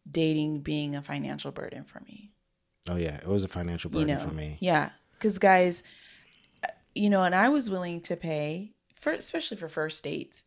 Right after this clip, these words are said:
Speaker 1: you know,
Speaker 2: Mm-hmm.
Speaker 1: or half or whatever. Let's just meet up here.
Speaker 2: Yeah.
Speaker 1: I was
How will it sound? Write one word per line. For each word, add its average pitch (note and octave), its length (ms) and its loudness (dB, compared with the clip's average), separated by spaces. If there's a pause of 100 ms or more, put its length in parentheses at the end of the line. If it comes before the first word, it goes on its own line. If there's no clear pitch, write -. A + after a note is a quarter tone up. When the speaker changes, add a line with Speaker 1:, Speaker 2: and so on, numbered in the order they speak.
Speaker 1:
you F#3 120 -4
know, D#3+ 100 0
Speaker 2:
Mm-hmm. D3+ 80 -2
Speaker 1:
or D3+ 100 -2
half D#3 500 0
or C3+ 200 -6
whatever. D3+ 540 0
Let's D3+ 200 -6
just D#3 200 -8
meet E3+ 200 -4
up D3+ 200 0
here. D3+ 560 -2 (220)
Speaker 2:
Yeah. E3 160 -8
Speaker 1:
I E3 100 6
was E3 360 4